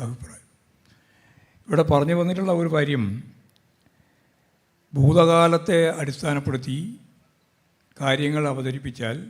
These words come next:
ഞാൻ നേരത്തെ പറഞ്ഞു, കോൺഗ്രസും ബി ജെ പിയും വർഗപരമായി ഒരേ നിലപാട് സ്വീകരിക്കുന്ന വർഗ സ്വഭാവം ഉള്ള പാർട്ടികളാണ്, ഭരണവർഗ പാർട്ടികളാണ്.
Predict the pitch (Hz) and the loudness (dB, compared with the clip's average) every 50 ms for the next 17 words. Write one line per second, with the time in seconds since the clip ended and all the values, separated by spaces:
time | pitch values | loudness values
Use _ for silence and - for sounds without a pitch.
0 | - _ _ _ _ _ _ _ _ _ _ _ _ _ _ _ _ _ - 165 | -20 _ _ _ _ _ _ _ _ _ _ _ _ _ _ _ _ _ -8 -6
1 | 147 175 196 185 175 180 180 175 196 202 196 180 180 175 170 165 151 127 - 151 | -4 -2 -2 -2 0 -2 -2 -2 0 0 2 4 4 4 2 2 0 -2 -2 -2
2 | 135 139 143 147 156 151 165 151 - 185 165 156 147 139 135 127 135 139 143 143 | -2 0 0 0 0 0 -2 -4 -4 -4 -6 -4 -4 -4 -4 -4 -4 -4 -6 -6
3 | 139 147 147 147 151 143 127 123 123 127 127 139 143 139 135 131 131 127 131 131 | -6 -6 -6 -6 -4 -2 -2 0 0 -2 -2 -4 -4 -4 -2 -2 -2 -2 -2 -2
4 | 135 139 135 123 120 120 123 127 135 139 139 135 127 123 127 127 127 127 127 123 | -2 -2 -4 -4 -4 -2 -2 -2 -2 -2 -2 -2 -2 -4 -4 -2 -2 -2 -2 0
5 | 131 139 147 175 - - - - _ _ _ - - 143 135 131 135 135 127 123 | -2 -4 -4 -6 -10 -14 -20 -20 _ _ _ -12 -6 -4 -2 -2 0 -2 -2 -4
6 | 120 123 135 131 131 131 127 143 135 123 120 123 120 120 131 139 131 139 139 147 | -4 -6 -8 -6 -4 -2 -2 -2 -2 -4 -4 -4 -6 -6 -10 -8 -6 -4 -4 -4
7 | 139 143 - 143 131 117 131 131 131 131 131 139 143 151 - - _ _ _ _ | -4 -6 -10 -12 -10 -6 -4 -4 -4 -4 -4 -6 -8 -12 -14 -18 _ _ _ _
8 | - - 131 123 127 127 123 120 123 123 120 131 131 123 120 117 117 117 120 127 | -6 -2 -2 0 0 -2 -2 -2 -2 -4 -4 -4 -6 -6 -4 -4 -4 -2 -4 -4
9 | 147 170 - - - - _ _ _ _ _ - 147 147 139 135 139 139 131 131 | -6 -8 -10 -14 -20 -20 _ _ _ _ _ -6 -6 -4 -2 -2 0 0 0 0
10 | 131 131 127 131 135 131 127 127 131 131 127 131 139 135 127 127 127 117 107 95 | 0 -2 -2 -2 -4 -4 -2 -2 0 -2 -2 -2 -2 -2 -2 0 0 -2 -2 -6